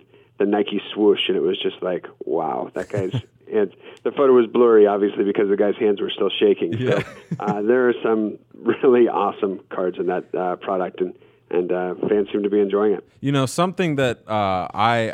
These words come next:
Speaker 2: I seem to like is I'm a huge fan of Byron Nelson, since they have the Byron Nelson Classic here in
Speaker 1: Yeah.
Speaker 2: Dallas.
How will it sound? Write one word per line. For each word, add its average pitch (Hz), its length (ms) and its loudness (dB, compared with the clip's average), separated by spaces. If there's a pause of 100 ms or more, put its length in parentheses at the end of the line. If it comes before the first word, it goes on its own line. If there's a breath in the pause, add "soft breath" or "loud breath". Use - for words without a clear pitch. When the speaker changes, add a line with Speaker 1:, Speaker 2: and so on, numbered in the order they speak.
Speaker 2:
I 107 140 -2
seem 101 300 -6
to 90 80 -6
like 90 420 -6
is 90 340 -6
I'm 156 180 -4
a 139 60 -2
huge 131 280 -4
fan 117 260 -6
of 92 140 -8
Byron 107 360 0
Nelson, 98 460 -4
since - 240 -8
they 117 100 -2
have 117 140 -2
the 104 80 -6
Byron 104 380 -2
Nelson 104 320 -6
Classic 95 440 -6
here 95 220 -4
in 110 100 -2
Speaker 1:
Yeah. 87 60 -8
Speaker 2:
Dallas. 87 560 -4